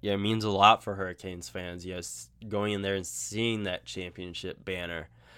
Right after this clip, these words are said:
Um, because, you know, before then, you know, you really,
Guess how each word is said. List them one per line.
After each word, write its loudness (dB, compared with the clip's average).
Um, 4
because, 2
you 4
know, 4
before 0
then, 4
you 4
know, 4
you 2
really, 0